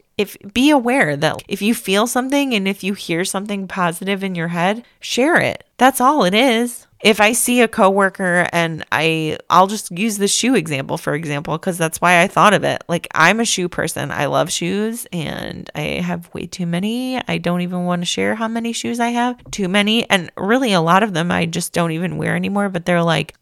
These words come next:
a symbol of a certain time in my life. Like, I have a collection of Chuck Taylors. It's ridiculous, you guys. And I cannot get rid of any of them, even so-, though some are just beat to absolute nothing.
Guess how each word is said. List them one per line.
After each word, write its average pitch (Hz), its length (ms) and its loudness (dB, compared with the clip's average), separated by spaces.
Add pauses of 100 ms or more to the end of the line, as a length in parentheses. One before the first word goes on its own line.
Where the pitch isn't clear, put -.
(140)
a 202 60 2
symbol 202 560 2
of 180 320 0 (260)
a 151 80 -2
certain 175 320 -4
time 165 340 -2
in 185 80 -2
my 196 140 4
life. 208 420 0
Like, 175 180 -2
I 170 120 4
have 196 360 0
a 175 80 -4
collection 170 600 -2
of 147 120 -6
Chuck 156 220 -4
Taylors. 175 600 0
It's 185 200 2
ridiculous, 156 640 -2
you 170 80 0
guys. 160 380 2
And 185 180 -2
I 190 100 2
cannot 226 520 -2
get 180 180 -2
rid 190 160 2
of 233 160 2
any 156 220 -2
of 160 80 -4
them, 170 200 -2
even 175 280 -6
so-, - 280 -4
though 180 220 -2
some 180 260 -2
are 170 100 0
just 165 340 -8
beat - 280 -8
to - 180 -6
absolute 147 680 -4
nothing. 160 560 2